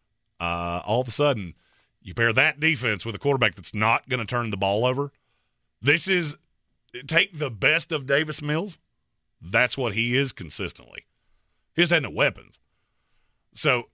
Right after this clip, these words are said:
he, I, I'll use the same excuse with Tanner McKee that I did with C J, with, uh, Will Levis. If Tanner McKee played at Ohio State, he'd be the number two pick in this draft, and I have zero doubt about that. None.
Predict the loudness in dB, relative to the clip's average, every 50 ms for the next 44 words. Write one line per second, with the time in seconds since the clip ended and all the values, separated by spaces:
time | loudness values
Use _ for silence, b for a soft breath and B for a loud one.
0 | _ _ _ _ -16 -14 -12 -12 -12 -14 -14 -12 -10 -10 -8 -2 0 2 2 4
1 | 2 2 2 2 2 2 2 2 0 0 -2 -2 -2 0 2 4 4 4 2 2
2 | 0 0 0 0 2 2 0 0 0 0 -2 -2 0 0 0 0 0 -4 -6 -4
3 | -2 0 0 2 0 0 0 -2 -2 0 0 0 2 2 2 2 0 0 -2 0
4 | 2 2 2 4 2 2 2 0 0 0 0 -4 -6 -10 -12 _ _ _ _ _
5 | _ _ _ _ _ _ _ _ _ _ _ _ _ _ _ -8 -4 0 2 2
6 | 2 2 0 -2 0 0 0 0 2 2 2 2 2 2 2 2 2 0 0 -2
7 | -2 -2 -2 -2 -2 -2 -2 -2 -2 -2 -2 -4 -4 -4 -4 -4 -4 -2 -2 -4
8 | -2 -4 -6 -6 -2 0 0 0 0 -2 -6 -6 -6 -6 -6 -8 -8 -6 -2 0
9 | 0 0 0 -2 -4 -4 -6 -8 -8 -12 -16 -14 -14 -16 -16 _ _ _ _ _
10 | _ _ _ _ _ _ _ _ _ -8 -4 -2 0 0 0 0 0 -2 -6